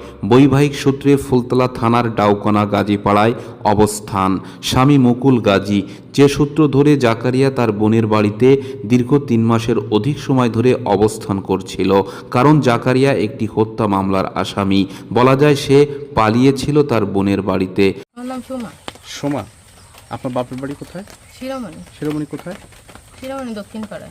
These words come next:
Speaker 3: দক্ষিণ পাড়ায়। আচ্ছা, জাকারিয়াকে ওই দিন, আহ, যেখান থেকে চলে যেতে সাহায্য করেছিল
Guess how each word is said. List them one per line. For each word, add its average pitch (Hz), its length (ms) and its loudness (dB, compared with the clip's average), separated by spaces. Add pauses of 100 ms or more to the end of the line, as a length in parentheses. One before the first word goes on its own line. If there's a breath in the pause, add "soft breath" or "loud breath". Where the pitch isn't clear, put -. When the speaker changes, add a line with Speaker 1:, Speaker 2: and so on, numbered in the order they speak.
(120)
Speaker 3:
দক্ষিণ 110 360 -18
পাড়ায়। - 200 -20 (280 loud breath)
আচ্ছা, - 160 -6
জাকারিয়াকে 156 640 -2
ওই 170 120 0
দিন, 185 300 -6
আহ, 120 380 -8
যেখান 147 200 -6
থেকে 170 160 -8 (120)
চলে 165 160 -4
যেতে 160 180 -8
সাহায্য 170 380 -8
করেছিল 120 380 -10